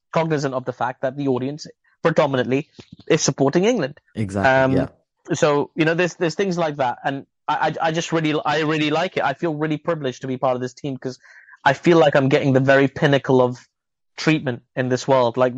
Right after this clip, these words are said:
Speaker 1: I, I feel like you know, I could have been in the middle, I could have been at the bottom, but I feel like I'm somewhere near the top in terms of the, the guidance I'm being given. So yeah,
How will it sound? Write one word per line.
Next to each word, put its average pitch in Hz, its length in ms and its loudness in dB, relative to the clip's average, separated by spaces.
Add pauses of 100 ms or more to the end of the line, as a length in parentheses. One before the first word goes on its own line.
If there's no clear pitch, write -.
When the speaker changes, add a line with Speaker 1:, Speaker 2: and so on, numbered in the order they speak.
Speaker 1:
I, 143 220 2
I 139 40 0
feel 156 180 0
like 139 180 0 (520)
you 139 80 0
know, 131 60 0
I 131 80 0
could 156 180 -4
have 147 60 -2
been 143 120 -2
in 135 60 -2
the 135 60 0
middle, 139 260 -2
I 135 80 -2
could 139 140 -4
have 131 40 -2
been 131 100 -2
at 123 80 -4
the 127 60 -16
bottom, 127 360 -4 (260)
but 139 80 -4
I 135 40 -6
feel 160 200 -6
like 151 180 -2
I'm 127 220 -4
somewhere 151 340 -2
near 127 160 -2
the 123 80 -8
top - 280 -8
in 127 100 -4
terms 127 320 -4
of 123 100 -6 (440)
the, 123 360 0 (160)
the 135 80 -4
guidance 135 520 -4
I'm 123 120 -6
being 123 220 -6
given. 120 340 -6 (240)
So 127 200 0
yeah, 123 240 2